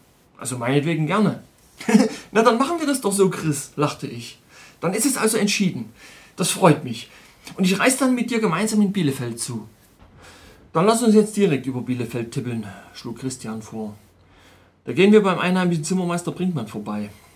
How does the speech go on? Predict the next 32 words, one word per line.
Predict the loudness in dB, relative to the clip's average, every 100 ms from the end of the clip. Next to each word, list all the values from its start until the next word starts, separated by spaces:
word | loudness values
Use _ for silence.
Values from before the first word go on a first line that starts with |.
| _ -20 -20 -20 _ -6
Bei | -2
dem | 2
hatte | 2 0
ich |
voriges | 0 0 0 0
Jahr | -4
schon | -4 -6 -8
nigelt. | -8 -10 -12 -16 -20 -18 -14
Da |
können | -6 -2 -2
wir | -2
auf | -6
Platte | -6 -6 -4
unsere | -6 -6
Charlies | -6 -6 -6
ein | -6 -8
wenig | -8 -10
abspecken, | -10 -10 -12 -12 -10
wenn | -8 -6
wir | -2
ohnehin | 0 0 -2 -6
zurückkommen | -8 -8 -10 -10 -10 -12 -16 -20 -20 -14
und | -2 0
müssen | 4 4
nicht | 2 0
so | -2
viel | -2
Ballast | -4 -8 -8 -8
nach | -10
Stralsund | -6 -2 -2 0 -4
und | -6 -4
zurückschleppen. | -2 -2 -4 -6 -8